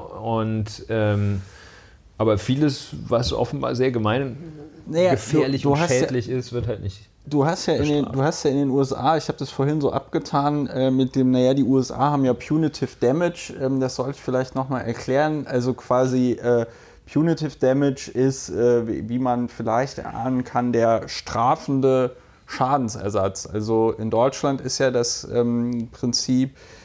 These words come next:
Speaker 2: wenn sich der Schaden auf drei Euro fünfzig bemessen lassen kann, dann wird der Täter dazu verurteilt,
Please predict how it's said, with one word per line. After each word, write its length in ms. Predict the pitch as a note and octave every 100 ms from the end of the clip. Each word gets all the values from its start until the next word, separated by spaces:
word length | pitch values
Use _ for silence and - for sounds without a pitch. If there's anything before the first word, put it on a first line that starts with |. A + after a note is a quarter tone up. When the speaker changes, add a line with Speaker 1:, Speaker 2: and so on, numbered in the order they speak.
| - - - - _ _ -
Speaker 2:
wenn 200 | B2+ C#3
sich 360 | C3+ - -
der 120 | B2+
Schaden 640 | B2 - B2+ C3+ C3+ C#3+ C3+
auf 440 | B2 B2 A#2+ -
drei 360 | A2 A2 B2 C3
Euro 280 | C3 B2+ A#2+
fünfzig 640 | - C#3 C#3 - C3 -
bemessen 480 | B2+ B2 C3 - C#3+
lassen 400 | C#3+ C#3+ D3 C#3
kann, 320 | C#3+ C#3+ C#3+
dann 400 | B2+ A#2+ A#2+ G#2
wird 200 | B2+ B2
der 140 | B2 -
Täter 440 | C3+ C3+ D3 C3+
dazu 480 | A#2+ B2+ A#2 - C3
verurteilt, 920 | - A#2+ C3 B2+ C#3+ C3+ C3+ C3 -